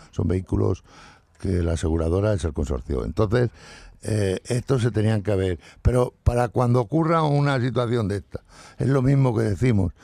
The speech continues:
Cuando tú tienes un accidente que el conductor, que es policía, está confirmando o está, eh, informándole a usted de que ellos son responsables de este accidente,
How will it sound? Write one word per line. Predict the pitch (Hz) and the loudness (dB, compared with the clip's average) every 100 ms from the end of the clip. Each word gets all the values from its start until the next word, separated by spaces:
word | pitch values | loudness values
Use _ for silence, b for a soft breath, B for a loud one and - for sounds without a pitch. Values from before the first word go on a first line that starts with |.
| b b b b b | b b b b b
Cuando | - 117 120 120 | -4 0 2 2
tú | 120 | 2
tienes | 160 156 139 | 2 2 2
un | 156 | 2
accidente | - 139 151 135 120 101 | 2 2 2 2 0 -2
que | 110 110 | 0 0
el | 101 95 | 0 0
conductor, | 107 101 101 - 139 117 85 b b b b b b b _ - | 2 2 0 2 2 2 0 b b b b b b b _ -4
que | 110 | -2
es | 107 | 2
policía, | 113 104 110 127 127 87 82 b b | 0 2 2 4 4 2 -2 b b
está | - 123 - 143 143 | -2 -2 0 2 2
confirmando | 127 120 113 - 110 107 127 135 104 87 82 b b b | 2 0 0 2 2 4 4 4 2 0 -4 b b b
o | 104 107 | 0 0
está, | - 135 127 113 - 110 | 2 2 2 0 -4 -4
eh, | 107 101 95 - | -2 0 -2 -2
informándole | 117 - 110 123 131 113 107 98 87 b | -2 0 2 2 2 2 2 0 -4 b
a | 104 | 0
usted | 107 - 117 95 b b b | 2 4 2 0 b b b
de | 117 | -2
que | 113 139 | 2 4
ellos | 139 - | 4 4
son | 147 131 | 2 4
responsables | 117 - 104 92 127 127 113 | 2 2 0 2 2 4 2
de | 123 | 2
este | 120 131 120 | 0 0 0
accidente, | 113 - 113 131 143 113 135 | 0 -2 0 0 0 0 0